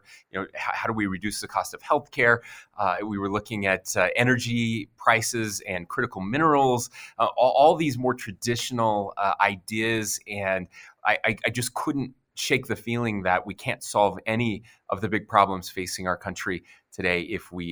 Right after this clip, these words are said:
if we hate each other and, and we can't even have conversations. And so w-, within that w-, was born this idea to, to disagree better.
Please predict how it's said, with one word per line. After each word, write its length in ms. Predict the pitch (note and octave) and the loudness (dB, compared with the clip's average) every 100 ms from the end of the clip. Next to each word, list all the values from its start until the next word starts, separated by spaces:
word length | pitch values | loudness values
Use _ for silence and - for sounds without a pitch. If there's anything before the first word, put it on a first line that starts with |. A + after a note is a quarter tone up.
| E2 | -10
if 100 | F2+ | -12
we 80 | E2 | -6
hate 220 | G#2+ G2+ | -4 -4
each 180 | F2+ F#2+ | -4 -4
other 240 | E2 D2 _ - | -4 -6 _ -8
and, 160 | F2 | -8
and 160 | D2 F2 | -6 -8
we 80 | E2+ | -8
can't 400 | - F2+ E2+ - - | -8 -6 -6 -8 -12
even 200 | G2 F2 | -10 -10
have 320 | E2+ F#2 F2 - - | -6 -4 -6 -8 0
conversations. 760 | G2 E2 D#2 G2 F#2 - E2 | 0 0 -4 -2 -2 -4 -8
And 180 | - F#2+ | -6 -4
so 260 | - G2+ - - - - | 2 2 2 -8 -12 -8
w-, 180 | A2 A#2 | 0 0
within 360 | A#2+ A2+ C#3+ C#3 | 2 4 4 8
that 240 | C3+ B2 | 8 8
w-, 200 | B2 A2+ | 6 2
was 260 | G#2+ G#2+ F#2+ | 2 0 -2
born 380 | F#2 A#2+ A#2 A2 | 0 4 4 4
this 180 | G#2 | 0
idea 440 | G#2+ F#2+ G2+ G2 F#2+ | 0 0 0 2 2
to, 180 | - G2 | -2 -6
to 180 | - | -8
disagree 520 | E2+ G2 - F#2+ F#2 E2+ | -6 -6 -4 -6 -6 -2
better. 420 | - F#2 F#2 | 4 6 6